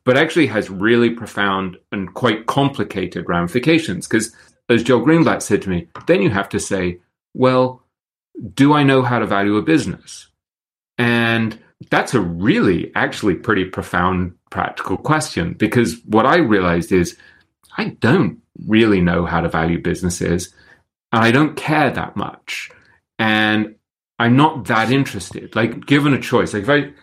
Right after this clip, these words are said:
if I showed you my bookshelf here, like, literally, if I'm turning around, there's a book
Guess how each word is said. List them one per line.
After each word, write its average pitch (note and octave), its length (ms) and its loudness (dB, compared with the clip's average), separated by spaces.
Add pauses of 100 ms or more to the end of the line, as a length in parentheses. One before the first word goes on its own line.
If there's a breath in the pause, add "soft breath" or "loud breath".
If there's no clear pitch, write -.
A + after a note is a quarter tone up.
(140 soft breath)
if - 100 -6
I D3+ 80 4
showed C3 360 2
you G#2 80 0
my F2+ 160 -2
bookshelf F2 560 -4
here, F#2+ 200 -2
like, F#2+ 160 -4
literally, G#2+ 300 2
if - 80 -6
I'm A2 160 0
turning G#2+ 240 0
around, F2 280 0 (640)
there's G#2+ 220 2
a G#2+ 80 0
book A#2+ 360 2